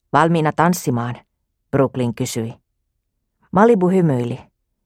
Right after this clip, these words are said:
"Takuulla", hän vastasi. Kumpikin ystävyksistä toivoi voivansa alkaa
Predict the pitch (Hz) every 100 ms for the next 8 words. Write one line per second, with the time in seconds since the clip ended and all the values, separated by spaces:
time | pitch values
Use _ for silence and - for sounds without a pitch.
0 | _ _ - 269 - 170 135 123 123 -
1 | _ _ - 127 113 123 - 123 - -
2 | _ _ _ _ _ _ _ _ _ _
3 | _ _ - 214 214 208 190 - 196 -
4 | 180 180 - 170 170 170 175 165 165 160
5 | 175 160 156 - - 165 160